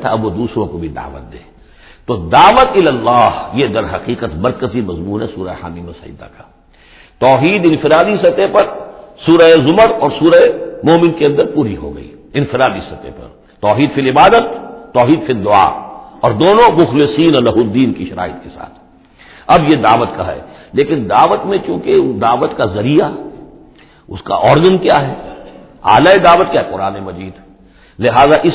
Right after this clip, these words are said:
صورت میں آپ دیکھیں گے کہ چھ مقامات پر، چھ رکوع ہیں کل، لیکن معلوم ہوتا ہے کہ جیسے میں نے سورہ بنی اسرائیل کا آپ کو بتایا تھا کہ تانا بانا ہے، اس میں سولہ جگہ پر قرآن مجید کا ذکر ہے۔ ایک دوسری صورت جو ہے وہ سورہ فرقان ہے،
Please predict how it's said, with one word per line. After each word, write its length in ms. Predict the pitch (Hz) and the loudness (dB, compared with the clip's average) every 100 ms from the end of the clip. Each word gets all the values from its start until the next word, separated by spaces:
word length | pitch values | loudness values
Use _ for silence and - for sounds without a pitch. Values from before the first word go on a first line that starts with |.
| - | -2
صورت 180 | 135 110 | -6 -4
میں 100 | 117 | -4
آپ 140 | 107 95 | -4 -4
دیکھیں 280 | 110 127 117 | -4 -4 0
گے 120 | 127 | 0
کہ 120 | 120 107 - | 0 -6 -4
چھ 240 | - 214 160 | 2 2 2
مقامات 520 | 120 - 87 85 82 - | -6 -6 -8 -8 -12 -14
پر، 80 | 104 | -10
چھ 60 | - - | -4 -2
رکوع 240 | 311 - 156 | -2 -2 -4
ہیں 100 | 113 | -4
کل، 140 | 113 - - - - - - - | -6 -8 -10 -20 -20 -20 -14 -6
لیکن 180 | 127 127 | -4 0
معلوم 300 | 131 170 170 | 2 4 4
ہوتا 220 | 151 - 160 | 2 4 2
ہے 60 | 156 | 2
کہ 60 | |
جیسے 240 | 139 135 151 | -2 -4 -4
میں 160 | 131 131 | -4 -6
نے 40 | - | -4
سورہ 180 | 127 117 | -2 -2
بنی 120 | 107 110 | -2 -8
اسرائیل 340 | - 101 156 | -6 -4 -4
کا 100 | 117 107 | -2 -4
آپ 100 | 107 | -4
کو 60 | 104 | -6
بتایا 240 | 98 101 110 | -6 -4 -4
تھا 80 | 160 | -6
کہ 100 | - - | -8 -4
تانا 280 | 123 151 156 113 | -2 0 -2 -2
بانا 240 | 117 123 78 | -4 -4 -10
ہے، 140 | 76 - - _ _ _ _ _ - | -14 -20 -20 _ _ _ _ _ -8
اس 120 | 131 | -6
میں 140 | 139 170 - | -4 -4 0
سولہ 260 | 196 226 185 147 | 2 4 4 2
جگہ 160 | 139 131 | 0 -2
پر 80 | 135 | -4
قرآن 220 | 123 113 110 95 | -4 -4 -4 -8
مجید 200 | 95 92 | -12 -16
کا 80 | 87 | -16
ذکر 260 | 80 - - | -18 -20 -20
ہے۔ 80 | _ _ _ _ _ _ _ _ _ _ | _ _ _ _ _ _ _ _ _ _
ایک 120 | 120 101 | -8 -4
دوسری 280 | 113 151 202 160 | -2 -2 -2 -4
صورت 200 | 190 202 196 | -2 -2 0
جو 60 | 185 | 0
ہے 60 | 208 | 2
وہ 60 | 170 147 | -2 2
سورہ 160 | 170 160 | 2 2
فرقان 420 | 135 117 135 143 113 | -2 2 4 4 0
ہے، 100 | - | -8